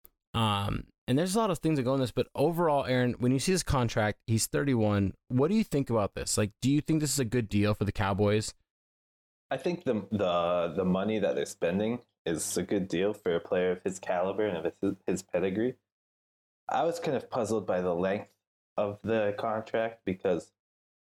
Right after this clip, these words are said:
Speaker 2: he's at the age, like you said, where you're not sure if he can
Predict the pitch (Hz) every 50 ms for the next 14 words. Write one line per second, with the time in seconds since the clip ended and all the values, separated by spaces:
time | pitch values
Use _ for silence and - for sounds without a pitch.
0 | _ _ _ _ _ _ _ _ _ _ _ - - 131 - 127 139 135 - -
1 | 120 - - 110 117 113 104 92 98 95 92 - 98 101 - - - 107 92 82
2 | 82 85 87 90 - _ _ _ _ _ _ _ _ _ - 98 120 160 165 160
3 | - - 131 127 127 127 - - _ _ 117 110 - 123 101 90